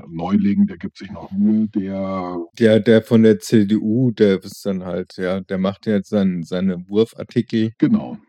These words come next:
Speaker 2: Ja.
Speaker 1: Nicht? Also, und, und da gleich für alle anderen mit. Also,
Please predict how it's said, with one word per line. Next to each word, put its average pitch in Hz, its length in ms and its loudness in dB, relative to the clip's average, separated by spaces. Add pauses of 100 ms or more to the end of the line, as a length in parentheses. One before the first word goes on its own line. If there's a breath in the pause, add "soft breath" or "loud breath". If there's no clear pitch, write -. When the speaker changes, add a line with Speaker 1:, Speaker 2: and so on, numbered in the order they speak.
Speaker 2:
Ja. 98 240 -6 (140)
Speaker 1:
Nicht? 87 300 -8
Also, 107 160 2
und, 107 100 2
und 107 480 0
da 101 160 -4
gleich 104 480 0
für 95 380 -2
alle 95 240 -6
anderen 92 400 -2
mit. 87 240 -12
Also, 82 260 -20